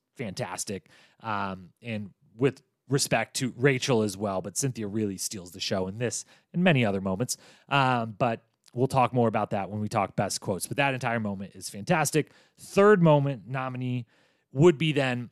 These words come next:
same episode, episode two, kinda the most real life,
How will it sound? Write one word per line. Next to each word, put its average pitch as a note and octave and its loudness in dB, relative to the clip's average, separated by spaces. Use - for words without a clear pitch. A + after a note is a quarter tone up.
same F#3+ 2
episode, C3 0
episode D3 0
two, A2 2
kinda D#3+ 2
the C#3 0
most D3 2
real D3 -2
life, B2 -4